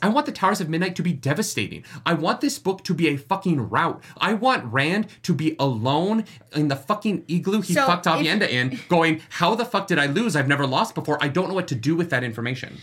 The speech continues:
Speaker 2: So if you had to choose, like, i-, in the Towers of Midnight, uh, 'cause I, I don't think, based on this series, that, like, you know, everyone's gonna lose across the board.
Speaker 1: No, no, no.
Speaker 2: But, like, if you were to choose a, a villain to get a win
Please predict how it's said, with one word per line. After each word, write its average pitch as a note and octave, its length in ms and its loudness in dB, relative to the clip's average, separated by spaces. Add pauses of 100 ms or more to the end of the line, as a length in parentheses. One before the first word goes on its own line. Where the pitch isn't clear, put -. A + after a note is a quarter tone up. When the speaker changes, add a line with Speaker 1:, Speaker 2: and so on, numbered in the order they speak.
(140)
Speaker 2:
So B3 240 2
if B3 240 2
you C#4 80 0
had C#4+ 220 0
to D4 100 -6
choose, A#3+ 720 -4 (340)
like, G#3+ 340 -2 (100)
i-, G#3+ 200 -8
in A3+ 220 -4
the A3 80 -2
Towers C#4 340 2
of C#4 80 -6
Midnight, E3+ 540 -2 (480)
uh, C#4 260 0
'cause D#4+ 160 -4
I, F4 200 4
I D#4+ 140 2
don't F#4+ 220 2
think, D4 400 -4
based B3+ 240 0
on A3+ 200 0
this - 180 -4
series, F3+ 540 -4
that, F#3 240 -2
like, F#3+ 180 -8
you F#3+ 60 -6
know, F3 160 -6
everyone's G3 400 -6
gonna G3 160 -6
lose F3 180 -8
across - 300 -12
the F#3 60 -10
board. F3+ 360 -8
Speaker 1:
No, F3 180 6
no, B2 60 0
no. F2+ 120 -8 (200)
Speaker 2:
But, C#4+ 160 2
like, C4+ 240 2
if C4 100 -8
you C4 140 -4
were E4+ 100 2
to F4 120 -6
choose F3+ 1080 -6 (1160)
a, B3 280 6
a A#3+ 200 4
villain C#4+ 460 4
to D4+ 120 -4
get A#3+ 160 2
a A#3+ 40 2
win F3 580 -4